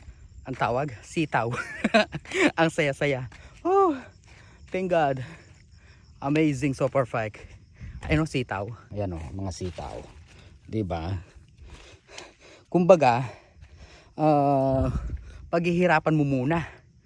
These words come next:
Di ba? Well, hindi naman ganun kahirap. Kasi talagang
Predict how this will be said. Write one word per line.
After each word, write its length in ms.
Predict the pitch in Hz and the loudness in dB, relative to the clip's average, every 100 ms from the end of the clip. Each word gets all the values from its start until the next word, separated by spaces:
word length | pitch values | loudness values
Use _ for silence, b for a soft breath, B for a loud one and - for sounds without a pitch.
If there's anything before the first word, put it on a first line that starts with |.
| b b b | b b b
Di 160 | 120 | -10
ba? 240 | 107 104 117 - - - | -8 -8 -8 -12 -20 -8
Well, 320 | 370 392 320 - | -2 0 -2 -2
hindi 160 | 262 | 2
naman 160 | 294 254 | 4 4
ganun 160 | 220 202 | 4 2
kahirap. 440 | 180 202 185 147 - - b b b | 0 2 2 0 -6 -20 b b b
Kasi 240 | - 190 170 | -6 -2 0
talagang 400 | 160 156 151 | 2 2 2